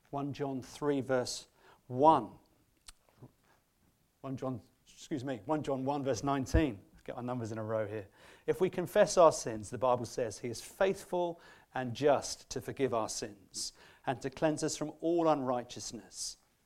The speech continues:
One John two one, "Dear children, I write to you so that you won't sin.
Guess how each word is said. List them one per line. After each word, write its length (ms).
One 220
John 200
two 240
one, 420
"Dear 220
children, 600
I 80
write 440
to 140
you 180
so 320
that 140
you 140
won't 260
sin. 400